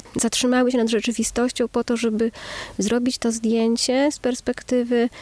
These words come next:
istoty myślącej, reflektującej świat, zastanawiającej się, odczuwającej go wszelkimi możliwymi zmysłami, czyli wprowadzającej widza w ten właśnie bardzo szczególny namysł, który jest, myślę, bardzo szlachetną i taką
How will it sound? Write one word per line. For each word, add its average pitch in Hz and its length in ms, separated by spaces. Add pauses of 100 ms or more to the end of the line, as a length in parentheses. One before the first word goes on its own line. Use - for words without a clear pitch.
(300)
istoty 233 360
myślącej, 226 800
reflektującej 220 880
świat, 233 260
zastanawiającej 214 920
się, 214 140
odczuwającej 220 840
go 226 160
wszelkimi 233 480
możliwymi 240 580
zmysłami, 226 720
czyli 240 160
wprowadzającej 262 800
widza 247 480
w - 100
ten 262 220
właśnie 247 340
bardzo 220 280
szczególny 214 500
namysł, 214 520
który 220 240
jest, 220 240
myślę, 226 300
bardzo 220 260
szlachetną 220 640
i 220 40
taką 220 320